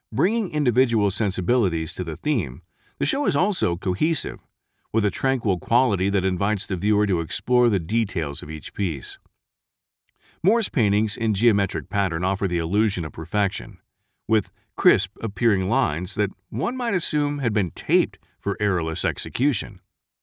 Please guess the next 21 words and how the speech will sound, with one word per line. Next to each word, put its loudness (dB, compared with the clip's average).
Upon 2
closer 0
inspection, -4
one 0
sees 0
the -6
slightest -2
imperfections -4
and -2
realizes 2
that -4
these 0
were -2
done -4
freehand, 0
a 2
revelation 4
exposing 2
the 0
artist's -2
humanity -4